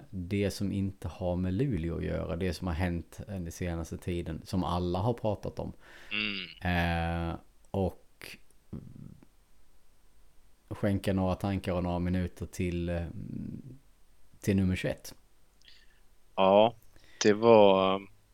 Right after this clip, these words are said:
Speaker 2: det var väldigt speciellt, hela den grejen. Vi, vi, jag satt, eller vi, jag, men produktionen, vi satt i sändning och skulle göra en,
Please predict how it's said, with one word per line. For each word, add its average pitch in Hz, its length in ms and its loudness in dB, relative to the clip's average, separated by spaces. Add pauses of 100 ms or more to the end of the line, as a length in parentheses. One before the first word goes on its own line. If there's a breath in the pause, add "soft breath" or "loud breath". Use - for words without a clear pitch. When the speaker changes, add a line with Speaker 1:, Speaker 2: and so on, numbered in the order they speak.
(140)
Speaker 2:
det 107 100 4
var 117 260 6
väldigt 107 380 6
speciellt, 92 640 4
hela 87 220 2
den 85 220 2
grejen. 90 520 2
Vi, 98 260 4
vi, 110 260 6
jag 107 140 8
satt, - 220 2
eller 87 240 8
vi, 90 420 0
jag, 98 340 6
men 90 120 -2
produktionen, 98 500 4
vi 90 60 6
satt - 220 6
i - 40 2
sändning 101 420 6
och 87 80 4
skulle - 220 2
göra 123 360 6
en, 170 260 -2